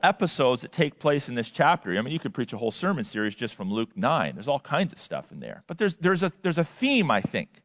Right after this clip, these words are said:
So earlier on in Luke nine, Jesus sends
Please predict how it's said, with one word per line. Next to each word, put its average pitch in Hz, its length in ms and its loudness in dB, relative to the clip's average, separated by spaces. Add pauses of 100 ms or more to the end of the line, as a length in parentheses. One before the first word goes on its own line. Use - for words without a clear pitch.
(100)
So 196 240 2
earlier 233 480 6
on 196 220 6
in 156 80 2
Luke 156 300 2
nine, 123 360 4 (480)
Jesus 190 440 2
sends 190 320 4